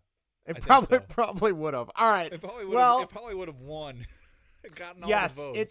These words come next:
Speaker 1: it, it probably would have. You're right. Well, I would say if you are a fan of, uh, baseball and music, I highly recommend go check that, uh, that, that's, that song. No, don't check out that song. It's not a good song. Check out that episode of our show because it was a lot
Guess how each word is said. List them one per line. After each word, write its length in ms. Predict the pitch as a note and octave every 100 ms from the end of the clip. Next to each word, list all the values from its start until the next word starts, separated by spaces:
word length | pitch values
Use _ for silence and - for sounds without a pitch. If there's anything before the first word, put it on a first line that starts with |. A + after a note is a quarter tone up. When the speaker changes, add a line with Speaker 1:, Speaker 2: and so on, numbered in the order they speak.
| - _ -
Speaker 1:
it, 60 | G3
it 100 | F#3
probably 520 | - F#3 F#3 F3 F3
would 180 | D3 D#3
have. 160 | D3 A#2+
You're 140 | C#3
right. 300 | C3+ C#3+ A#2 F3
Well, 240 | G3+ F#3+
I 180 | G3+ A#3
would 180 | C4 A3+
say 360 | - A#3 G#3+ - -
if 260 | C#4 C#4+
you 200 | B3+ B3+
are 120 | B3 A#3
a 100 | A3+
fan 580 | - G3 F#3 E3+ F3 -
of, 420 | E3 D#3+ D#3 C#3+ -
uh, 580 | C#3+ C3+ B2+ B2 A#2+ A2+ _ _ _ _ _ -
baseball 540 | C3+ C#3+ D3+ D3 C3+
and 180 | B2 A#2
music, 400 | A#2 A2+ A2+ A2
I 120 | A#2 A#2
highly 300 | C3 C3 B2+
recommend 440 | A#2 - G#2+ A2
go 120 | E3+
check 300 | E3+ G3 F3+
that, 180 | D#3 C#3+ -
uh, 360 | C3 A#2+ A#2 A2
that, 160 | B2 B2 _ _
that's, 440 | B2 B2 - - - -
that 200 | A#2+ -
song. 460 | - A#2 C3 D#3+ - _ _ _ _
No, 200 | B2 G#2
don't 180 | F#2 C3+
check 220 | - C3
out 80 | A#2
that 120 | G#2 -
song. 200 | G2+ G2
It's 140 | -
not 120 | G2+
a 40 | G2
good 160 | G2
song. 260 | - F2+ F2+ _ _
Check 260 | - A#3 A#3+
out 200 | A#3 -
that 200 | G#3+ F#3+
episode 420 | F#3 F3+ - E3
of 140 | D#3 C#3+
our 100 | C#3
show 300 | - C3 B2
because 260 | B2 B2
it 100 | A#2+
was 120 | B2 B2
a 40 |
lot 400 | A#2 G#2+ G#2